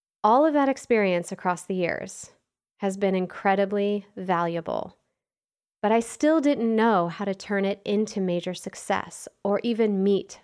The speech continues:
my financial goals. Now, when I became a single mom and I decided I was going to make this work, I busted my butt in a different way than I had before. And just two years later,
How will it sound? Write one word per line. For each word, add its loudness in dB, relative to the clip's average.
my -4
financial -6
goals. -4
Now, 0
when 2
I 2
became 2
a 2
single 4
mom 0
and -2
I 0
decided 2
I 0
was -2
going 2
to -2
make 0
this -4
work, -2
I 0
busted -4
my -4
butt -6
in 0
a 4
different 2
way 0
than 0
I 0
had -2
before. -4
And 0
just -2
two -4
years 0
later, 0